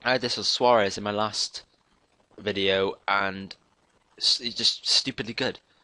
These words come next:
I don't know why. And as you can see,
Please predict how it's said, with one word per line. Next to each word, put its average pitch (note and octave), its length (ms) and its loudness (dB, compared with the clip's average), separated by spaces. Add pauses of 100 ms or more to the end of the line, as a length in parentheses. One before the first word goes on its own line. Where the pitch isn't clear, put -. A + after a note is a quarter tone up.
(200)
I A#2 120 0
don't A2 160 -2
know A2 140 -4
why. G#2 300 0 (500)
And A2+ 440 0
as A2+ 120 -4
you A2+ 60 -6
can A2+ 40 -6
see, A2+ 400 -4